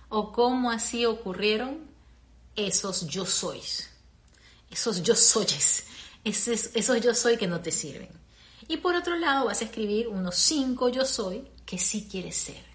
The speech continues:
"Yo soy paciente, yo soy saludable, yo soy amorosa, yo soy coherente,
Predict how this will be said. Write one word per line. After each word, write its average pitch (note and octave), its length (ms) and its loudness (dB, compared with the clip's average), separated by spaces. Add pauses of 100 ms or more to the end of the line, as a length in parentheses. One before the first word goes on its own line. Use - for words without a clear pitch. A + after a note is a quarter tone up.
(840)
"Yo E3 120 -12
soy D#3 180 -10
paciente, E3+ 840 -6 (300)
yo E3 140 -6
soy D#3+ 180 -8
saludable, E3 960 -8 (300)
yo E3 180 -8
soy E3 400 -4
amorosa, D#3 1120 -4 (320)
yo E3 260 -4
soy E3+ 760 -4
coherente, E3+ 1300 0